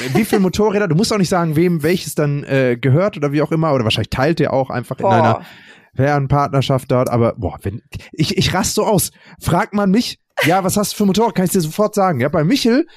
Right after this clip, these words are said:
Speaker 1: ja, das, das, ah ja, okay, das hab ich vergessen. Ja gut, das ist nicht <laughs> fahrbereit und so weiter. Luxusprobleme. Und jetzt fragen wir dich und die erste Reaktion ist, ah, boah, hm.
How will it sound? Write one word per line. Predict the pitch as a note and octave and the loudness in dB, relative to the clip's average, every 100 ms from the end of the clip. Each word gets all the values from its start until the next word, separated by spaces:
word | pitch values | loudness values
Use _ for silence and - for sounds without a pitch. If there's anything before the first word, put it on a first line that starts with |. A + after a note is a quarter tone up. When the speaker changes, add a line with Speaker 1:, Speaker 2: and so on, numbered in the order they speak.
| - - | -12 -2
Speaker 1:
ja, | F3+ G#3+ | 0 2
das, | F#3+ G3+ | 0 -2
das, | G#3+ - | -4 -2
ah | F#3+ A#3 | -2 0
ja, | A3+ | 0
okay, | E3+ D#3+ | 0 -2
das | G3 | 0
hab | A3 | 0
ich | F#3+ | -2
vergessen. | - D#3+ F#3+ F#3 | -2 -2 -2 0
Ja | D#3+ | 0
gut, | F3 F3 | 0 0
das | F#3+ G3 | 0 0
ist | F#3 | 2
nicht | F3+ | 0
<laughs> | |
fahrbereit | - G3+ G#3 G3 G3+ E3+ | 2 0 0 0 0 -2
und | F3 | -2
so | E3 | 0
weiter. | F3+ E3+ - - - - | 0 -2 -6 -16 -20 -4
Luxusprobleme. | C#3 B3 - C4 - D3+ C#3+ B2+ | 0 2 0 -2 0 2 2 2
Und | C#3 F3+ | -2 -4
jetzt | E3+ | -4
fragen | G#3 F#3+ | -2 0
wir | E3 | 0
dich | - | 0
und | D#3 | 0
die | D#3 | 0
erste | E3+ E3+ | 0 0
Reaktion | D#3+ - | 0 0
ist, | C3+ | -2
ah, | - C#3+ C3 | 0 0 0
boah, | - C#3+ D3+ A2 F2+ F2+ F2 | 0 2 2 0 -2 -6 -10
hm. | A#2+ A#2 G2 | -10 -10 -10